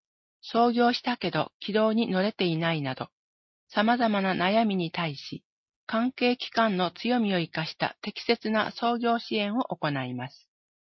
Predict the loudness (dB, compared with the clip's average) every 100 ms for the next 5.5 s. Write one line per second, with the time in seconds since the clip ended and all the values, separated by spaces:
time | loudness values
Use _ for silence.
0 | _ _ _ _ _ _ -6 0 2 4
1 | 4 4 4 2 0 0 2 0 2 0
2 | -2 -2 -6 -6 -6 -8 _ _ _ -2
3 | 0 -2 -4 -6 -6 _ -6 -6 -6 -2
4 | 2 4 4 2 -2 -4 -6 -4 -6 -6
5 | -8 -10 _ -16 -16